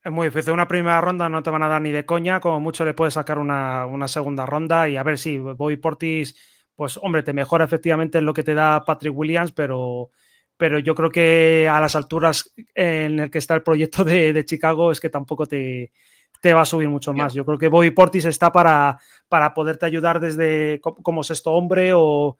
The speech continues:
Speaker 1: o con un jugador que te pueda incluso cerrar partidos en un equipo de más aspiraciones, pero en Chicago no,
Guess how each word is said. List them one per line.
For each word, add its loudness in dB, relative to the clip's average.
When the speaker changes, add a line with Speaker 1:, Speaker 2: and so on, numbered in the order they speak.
Speaker 1:
o 2
con 2
un -2
jugador 0
que -8
te -8
pueda -2
incluso -6
cerrar 0
partidos -2
en -6
un -6
equipo 0
de 0
más 2
aspiraciones, -2
pero -10
en -10
Chicago -2
no, -2